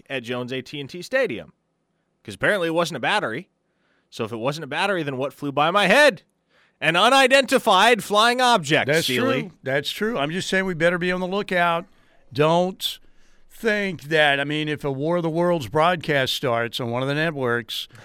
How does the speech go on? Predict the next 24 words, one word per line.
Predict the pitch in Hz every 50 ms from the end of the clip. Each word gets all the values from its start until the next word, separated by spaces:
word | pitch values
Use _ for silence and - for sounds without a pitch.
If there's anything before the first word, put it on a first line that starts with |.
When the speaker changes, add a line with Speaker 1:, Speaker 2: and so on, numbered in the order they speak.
| - - - -
Speaker 2:
this | - 139 - -
time | 156 156 156 151
it's | 151 - -
not | 147 147 143
gonna | 147 147
be | 143 143
fake, | 131 - 160 147 143 131 123 - -
Speaker 1:
<laughs> | 123
Speaker 2:
all | 117 117
right? | 123 135 139 143 139 - - 131 _ _
It's | - -
not | 131 131 135 139
an | 143 147
Orson | 147 151 147 - 151 139
Welles | 139 143 143 143 139 123 104
deal. | 104 113 113 104 87 78 - _ _
Speaker 1:
Oh, | - 190 190 185 185 185 185 180 175 170 160
stock | - - - 196 196 214 - -
up | 254 240 214
on | 233 214 208 202 185
canned | - 226 226 247 254 240 240
goods | 214 254 262 269 269 214
and | 240 254
ammo. | 269 277 285 269 262 247 240 233 220 220